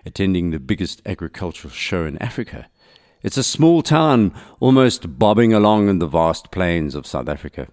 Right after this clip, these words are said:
The character of the place has hardly changed in one hundred and twenty years.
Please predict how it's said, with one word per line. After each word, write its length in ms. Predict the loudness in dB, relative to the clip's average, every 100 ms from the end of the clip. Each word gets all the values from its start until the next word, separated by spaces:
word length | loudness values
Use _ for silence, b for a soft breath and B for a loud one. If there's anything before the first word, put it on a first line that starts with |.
| _ _ _ _ _ -8
The 100 | -2
character 440 | 2 4 4 2
of 120 | 0
the 60 | -2
place 320 | -2 -2 -4 -14 b
has 160 | -4 -4
hardly 380 | 0 0 2 -2
changed 640 | -2 0 2 2 0 -2
in 140 | -4 0
one 160 | 0
hundred 240 | -2 -2 -4
and 140 | -4
twenty 320 | -4 -6 -6
years. 480 | -8 -8 -12 _ -20